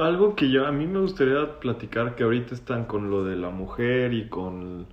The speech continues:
que para que te salgas y que está hecho especialmente para que rompas el cristal del coche. Que quites la cabecera y que están terminados en punta para poder romper el cristal.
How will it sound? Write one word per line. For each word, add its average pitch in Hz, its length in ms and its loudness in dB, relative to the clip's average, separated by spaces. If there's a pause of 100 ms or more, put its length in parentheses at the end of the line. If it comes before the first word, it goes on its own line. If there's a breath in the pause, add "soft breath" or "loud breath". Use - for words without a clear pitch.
(440 soft breath)
que 101 220 -4
para 98 340 -4
que 98 100 -8
te 98 180 -6
salgas 120 680 0
y 107 80 -6
que - 140 -6
está 110 200 -6
hecho 110 220 -6
especialmente 107 640 -6
para 98 300 -4
que 92 100 -8
rompas 104 400 -6
el 101 140 -6
cristal 98 400 -6
del 95 160 -2
coche. 107 500 -4 (720)
Que 101 120 -2
quites 113 320 -4
la 117 140 0
cabecera 107 680 -2
y 117 80 -2
que 113 100 -6
están 104 280 -6
terminados 104 540 -4
en 95 120 -8
punta 113 500 -4
para 90 320 -6
poder 95 240 -6
romper 101 380 -4
el 104 100 -2
cristal. 104 460 -8